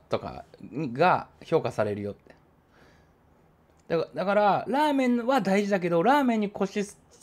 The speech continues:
固執しすぎちゃうと、ち-、他のことはできない。一回タバコ吸ってます。デカグラサンして。デカグラサンして、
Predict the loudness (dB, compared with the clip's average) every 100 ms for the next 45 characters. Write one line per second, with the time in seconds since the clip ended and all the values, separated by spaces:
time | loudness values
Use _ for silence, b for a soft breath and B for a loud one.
0 | -4 -4 -4 -6 -8 -10 -6 -6 2 4
1 | 4 2 0 0 -4 -14 _ -20 _ _
2 | -20 -20 _ B B B B _ _ -20
3 | -18 -18 -16 0 2 2 0 -2 -4 -10
4 | -12 -18 _ _ _ _ _ _ _ _
5 | _ _ _ _ _ _ _ _ _ _
6 | _ _ _ _ B B B B B B
7 | B _ _ _ _ _ -20 -20 _ _
8 | _ _ _ _ _ _ -20 _ _ -20
9 | -10 -8 -6 -6 -6 -6 -10 -16 -16 -18
10 | -20 -20 b b b b b _ _ b
11 | b b b _ -4 0 2 2 0 -2
12 | 0 0 -2 -12 -14 -20 _ _ _ _
13 | _ _ _ -20 -20 -20 B B B B
14 | B B _ -8 0 2 8 8 8 4
15 | 0 2 4 6 4 -2 -10